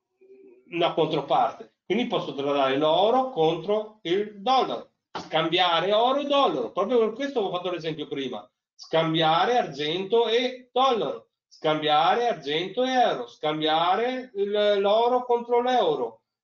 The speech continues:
eh, scambiare il palladium e queste cose qui. Tutte, poi c'è il Brent, l'olio praticamente, il, il gas naturale, natural gas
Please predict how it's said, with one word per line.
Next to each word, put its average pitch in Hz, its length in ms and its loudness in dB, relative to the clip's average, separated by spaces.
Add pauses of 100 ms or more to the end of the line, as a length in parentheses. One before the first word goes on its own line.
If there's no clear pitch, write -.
(100)
eh, 139 380 -4
scambiare 175 760 0
il 233 160 -4
palladium 226 720 2
e 139 80 -6
queste - 240 -10
cose 196 240 -2
qui. 143 160 -8
Tutte, 202 420 -8
poi 170 140 0
c'è 156 160 -6
il 139 80 -6
Brent, 220 480 -2
l'olio 190 420 0
praticamente, 202 560 -2
il, 139 260 -4 (500)
il 127 80 -16
gas 147 260 -2
naturale, 208 800 -2 (720)
natural 160 480 -2
gas 160 340 -2